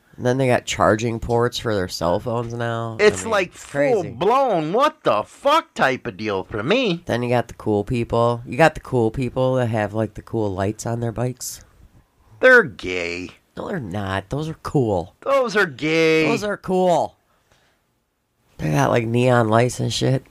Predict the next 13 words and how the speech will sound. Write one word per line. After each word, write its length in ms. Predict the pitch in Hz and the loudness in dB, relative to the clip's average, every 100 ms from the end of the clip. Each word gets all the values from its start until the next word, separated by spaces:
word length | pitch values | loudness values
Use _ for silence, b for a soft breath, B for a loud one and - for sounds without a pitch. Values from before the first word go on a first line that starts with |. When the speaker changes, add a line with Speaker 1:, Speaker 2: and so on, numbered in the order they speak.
| - | -16
Speaker 1:
That's 300 | 117 101 - | -16 -14 -16
cool. 340 | - 92 80 80 - | -6 -2 -2 -2 -4
Speaker 2:
What 120 | 214 | -4
do 40 | 294 | 0
you 80 | 285 | 2
mean 180 | 226 | 4
that's 280 | 165 117 - | 4 2 0
cool? 460 | - - 151 117 107 | -4 0 0 2 0
Speaker 1:
It's 60 | 135 156 | 0 2
Speaker 2:
Neon 280 | 135 123 - | 2 2 0
Speaker 1:
cool. 60 | |
Speaker 2:
lights. 540 | 113 107 92 - - - | 0 -2 -4 -12 -6 2
Speaker 1:
Cool. 540 | 240 320 220 95 | 4 6 4 2